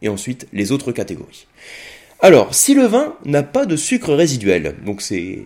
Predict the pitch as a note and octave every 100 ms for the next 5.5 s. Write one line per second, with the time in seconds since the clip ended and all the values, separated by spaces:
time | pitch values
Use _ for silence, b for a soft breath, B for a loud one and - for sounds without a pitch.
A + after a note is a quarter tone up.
0 | - F#2 F#2 D3 D3+ D3+ C3+ C#3+ C#3+ A#2+
1 | A#2 G#2 G2+ - D#3+ C#3+ - - A2 G2+
2 | G#2 - - C#3 C#3 B2 G#2 F2 D2+ B
3 | B B B C3 B2+ C#3+ G#3+ G3 C#3+ D3+
4 | G#3 F3+ C3 C#3 E3+ C3+ - A2 A2 -
5 | B2 B2+ A3 A#3+